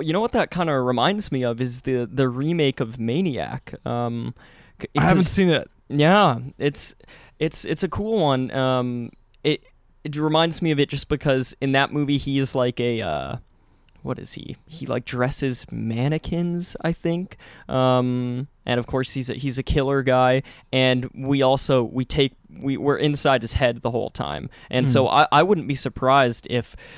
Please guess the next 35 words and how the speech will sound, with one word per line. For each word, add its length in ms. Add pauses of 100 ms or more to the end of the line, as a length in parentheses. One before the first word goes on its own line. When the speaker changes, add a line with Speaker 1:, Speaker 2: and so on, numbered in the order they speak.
Speaker 1:
the 220
approach 600
to 120
that 260
Maniac 640
remake 460
was 240
inspired 560
by, 400 (100)
by 140
this 240
movie 280
here. 280 (1300)
Speaker 2:
Mm-hmm. 240 (420)
Yeah, 420
I, 240
I 140
th-, 240
I'm 120
pretty 180
sure 140
this 200
movie, 280
like, 180 (200)
had 300
to 100
have 80
been 180
pretty 360
influential. 800 (100)
But 260 (540)
again, 320
a-, 160
an 100
Italian, 840